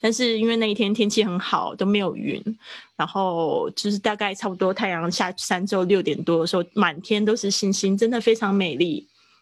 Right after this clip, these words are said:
所以这个就是我说那个盐的地方，还有这个，这个蛋呢，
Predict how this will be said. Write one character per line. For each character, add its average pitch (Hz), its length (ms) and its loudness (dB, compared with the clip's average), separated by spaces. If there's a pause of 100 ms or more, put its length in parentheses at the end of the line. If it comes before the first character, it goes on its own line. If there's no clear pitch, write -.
所 285 140 4
以 294 40 4
这 294 120 2
个 262 100 4
就 254 100 -4
是 247 140 0
我 190 140 2
说 214 220 2
那 214 100 2
个 185 160 2
盐 175 280 0
的 175 80 2
地 190 200 -2
方， 190 180 -2
还 214 140 -2
有 170 80 -4
这 196 120 -4
个， 170 280 -2 (840)
这 - 80 -6
个 247 240 0 (140)
蛋 190 240 -2
呢， - 260 -10